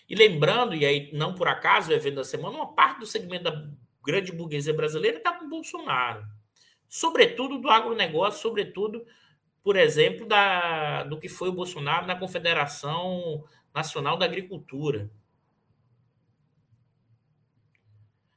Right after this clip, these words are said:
O, o Carlos aqui tá dizendo, "Pobre não é idiota, o preço do diesel influencia o preço da comida nos mercados." É exatamente isso, Carlos. No transporte. No transporte.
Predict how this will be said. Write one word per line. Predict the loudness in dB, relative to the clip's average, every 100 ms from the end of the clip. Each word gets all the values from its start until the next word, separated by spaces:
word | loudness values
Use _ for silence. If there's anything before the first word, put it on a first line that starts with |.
| _ _
O, | -14 -10
o | -12
Carlos | 2 6 6 4
aqui | -2
tá | -2
dizendo, | -2 0
"Pobre | 0 0
não | -4
é |
idiota, | 0 4 6 6 2
o |
preço | -4 -6
do | -6
diesel | -6 -6
influencia | -6 -4 -4 -4
o | -6
preço | -4
da | -2
comida | -4 -6
nos | -6
mercados." | -6 -2 -2 -2 -10 _
É | -10
exatamente | -4 -2 -2 -2 -2 -2 -4 -2
isso, | 2 4 2 2
Carlos. | 2 0 -4 -18 -20 _ _ _ -8
No | -2
transporte. | 0 0 2 8 8 8 -2 -10 -14 _ _ _ _ _ _ _ _ _
No | -12
transporte. | -8 -6 -2 2 2 2 -14 -20